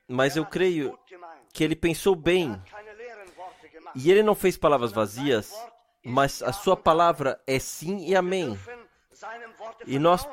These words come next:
podemos confiar nas suas palavras. E se ele disse as palavras em Mateus sete, a partir do versículo vinte e um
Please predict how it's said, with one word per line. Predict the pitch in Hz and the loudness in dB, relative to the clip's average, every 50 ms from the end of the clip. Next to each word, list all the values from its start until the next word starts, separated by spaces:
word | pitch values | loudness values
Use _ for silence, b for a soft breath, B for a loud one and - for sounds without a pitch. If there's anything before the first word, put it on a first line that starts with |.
| 208 147 | -8 -4
podemos | 165 170 156 190 208 196 - - | -4 2 2 2 2 2 -2 -6
confiar | - 180 - - - 208 220 240 | -6 -6 -4 2 6 6 6 6
nas | 214 170 131 - | 4 2 0 -2
suas | - 131 - | -4 -8 -4
palavras. | - 131 117 113 107 101 87 95 98 95 - - - - _ 196 208 185 - 226 254 254 - - 247 240 185 208 220 214 202 190 - - - - | -2 -2 0 2 0 0 0 -4 -6 -8 -10 -16 -20 -20 _ -20 -20 -18 -16 -16 -16 -16 -18 -20 -20 -20 -20 -20 -20 -20 -20 -20 -20 -20 -18 -10
E | 143 143 139 147 | -6 -6 -4 -4
se | - - - 170 185 | -6 -8 -2 4 6
ele | 214 220 202 170 147 127 - 196 233 269 - - _ _ _ - | 6 6 6 4 0 -2 -4 -6 -10 -14 -16 -20 _ _ _ -20
disse | - - 123 127 180 220 214 - 202 | -20 -18 -10 -6 -6 -6 -2 2 2
as | 156 143 - | 2 2 0
palavras | - - 143 156 175 180 156 143 143 | 0 2 4 4 4 4 2 0 -2
em | 147 143 | -2 0
Mateus | 143 143 139 139 - - 160 160 151 139 - - 233 254 - - - 269 269 - - _ - | 0 0 0 0 0 0 0 0 0 -2 -6 -10 -12 -14 -18 -20 -20 -20 -20 -20 -20 _ -18
sete, | - - - - 160 170 190 - - 156 135 | -16 -12 -2 2 4 4 4 2 0 0 0
a | 123 | 0
partir | - - 135 135 - 156 | 2 0 -2 -2 -2 -4
do | 147 135 | -4 -4
versículo | 147 147 143 - - 160 156 - 156 143 131 117 B B B B B B | -4 -4 -2 0 -2 -2 -2 -2 -2 -2 -2 -2 B B B B B B
vinte | - 113 127 135 131 - - 170 | -12 -10 -8 -8 -8 -6 -2 0
e | |
um | 185 196 185 156 123 | 0 0 0 -2 -4